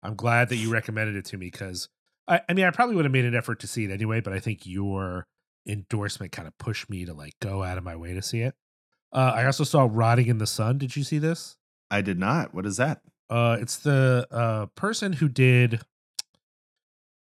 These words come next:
Speaker 1: uh, what is the name of that movie? The Michael Cera drug movie, the something Crystal something. Do you, did you ever see that movie?
Speaker 2: Oh, uh, the one with, um,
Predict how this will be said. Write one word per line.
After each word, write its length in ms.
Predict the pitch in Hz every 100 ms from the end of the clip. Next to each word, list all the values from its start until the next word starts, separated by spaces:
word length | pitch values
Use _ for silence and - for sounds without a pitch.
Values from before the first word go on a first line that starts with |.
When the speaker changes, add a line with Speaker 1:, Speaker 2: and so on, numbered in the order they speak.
| -
Speaker 1:
uh, 400 | 110 107 87 76 76
what 140 | 151
is 160 | 160 -
the 80 |
name 200 | 123 120
of 60 | 113
that 120 | 110
movie? 180 | 110 98
The 320 | 85 110 92 -
Michael 320 | 131 147 147
Cera 420 | - 135 127 127
drug 340 | - 123 131
movie, 500 | 135 139 143 139 147 - _ _ _ _
the 260 | 113 113 104
something 640 | - 147 127 135 123 110
Crystal 460 | - 131 - 131 127
something. 460 | - 127 120 131 123
Do 100 | 123
you, 160 | 127
did 140 | 101 113
you 80 |
ever 100 | 135
see 140 | 131 139
that 160 | 135
movie? 140 | 127 131
Speaker 2:
Oh, 440 | 165 151 123 107 101
uh, 340 | 110 117 117
the 120 | 107
one 220 | 117 123
with, 220 | 120 117 110
um, 600 | 110 104 104 101 101